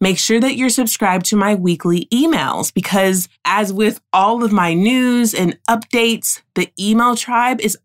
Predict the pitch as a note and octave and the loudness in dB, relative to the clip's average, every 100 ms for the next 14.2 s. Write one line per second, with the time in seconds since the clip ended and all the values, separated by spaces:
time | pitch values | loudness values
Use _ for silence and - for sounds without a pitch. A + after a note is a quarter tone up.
0 | - F3+ F#3 G3 G3 F#3 G3 F#3 F#3 D#3+ | 0 2 2 2 2 0 -4 -4 -6 -4
1 | D#3+ - - - - F#3 E3 C#3+ - A3 | -4 -6 -8 -6 0 2 0 -2 -6 -10
2 | - - G3 F#3+ F#3+ G#3+ F#3+ F#3+ F3 F3 | -8 -2 0 0 0 2 2 0 0 0
3 | F#3 A3 G#3 G3+ G3+ G#3 - D#3+ - - | 0 2 2 0 2 0 0 0 -2 -2
4 | G3 F#3+ G3 F#3 - D#3 D#3+ - E3 F3 | 0 2 0 -2 -2 0 -2 -6 -2 0
5 | E3+ F3+ C#4 G4+ - G#3+ - - F3 A#3 | 2 0 0 -4 -2 0 0 -2 -2 0
6 | D4+ F#3 - - F3+ E3+ E3 E3 E3+ E3+ | 0 0 -2 -2 0 0 0 0 0 0
7 | - E4+ B3 D#3 D3+ G3+ B3+ - C#4 F#4 | 0 2 2 0 0 0 -4 -2 -2 0
8 | B3 A3 A#3 - F3+ F3 E3+ E3 - F3+ | 0 0 0 -2 0 2 2 0 0 0
9 | G3+ A#3+ B3+ F3+ F3 F3 E3+ - - E3+ | 2 0 0 0 0 -2 -4 -4 0 2
10 | F3+ G3 - E3 F3 E3+ D#3 D#3+ E3 E3+ | 2 0 -2 0 2 2 2 0 -2 -2
11 | E3 D#3 - E3 E3 E3 _ _ - F#3+ | -2 -2 0 0 0 -2 _ _ -6 -2
12 | A#3 A3 F#3 F3 E3 D3 C#3 D3 D3+ - | 2 2 2 0 0 0 0 -2 -4 -6
13 | - - - - - E3+ D#3+ F3+ - D3+ | -6 -8 -10 -14 -6 -2 0 0 0 -2
14 | - - | -4 -8